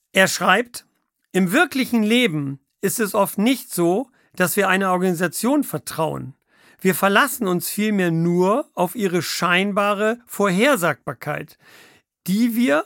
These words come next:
aus ihrem früheren Verhalten ableiten.“ Daraus folgerte er, das oft heraufbeschworene Grundvertrauen in die Politik sei gar nicht notwendig beziehungsweise könnte sogar gefährlich werden,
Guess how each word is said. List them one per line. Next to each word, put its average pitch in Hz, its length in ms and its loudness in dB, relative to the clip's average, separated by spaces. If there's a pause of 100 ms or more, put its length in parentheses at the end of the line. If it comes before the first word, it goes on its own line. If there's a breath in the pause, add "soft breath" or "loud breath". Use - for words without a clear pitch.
aus 175 220 0
ihrem 170 280 0
früheren 233 440 0
Verhalten 165 560 -2
ableiten.“ 151 680 -6 (1160)
Daraus 220 280 4
folgerte 233 440 2
er, 170 380 -2 (260 soft breath)
das - 220 -4
oft - 480 -2 (160)
heraufbeschworene 196 1120 2
Grundvertrauen 170 1160 -2
in 254 200 2
die 240 100 0
Politik 196 680 -4 (240 soft breath)
sei 185 200 0
gar 170 180 2
nicht 156 220 -2
notwendig 175 800 -2
beziehungsweise 160 720 0
könnte 202 400 -2
sogar 151 280 2
gefährlich 196 580 -2
werden, 151 380 -2